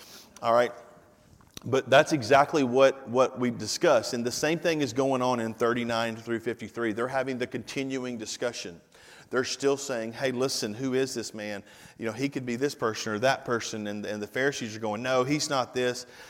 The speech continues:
And, "Are you from Galilee too?" Don't forget, Galilee was the area where there were peasants and a lot of people were poor. That's why when Jesus fed the five thousand, we see five thousand plus women and children, we see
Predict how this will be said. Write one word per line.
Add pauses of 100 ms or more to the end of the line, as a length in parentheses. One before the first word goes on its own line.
(140)
And,
"Are
you
from
Galilee
too?"
Don't
forget,
Galilee
was
the
area
where
there
were
peasants (320)
and
a
lot
of
people
were
poor.
That's
why
when
Jesus
fed
the
five
thousand, (420)
we
see (160)
five
thousand
plus
women
and
children,
we
see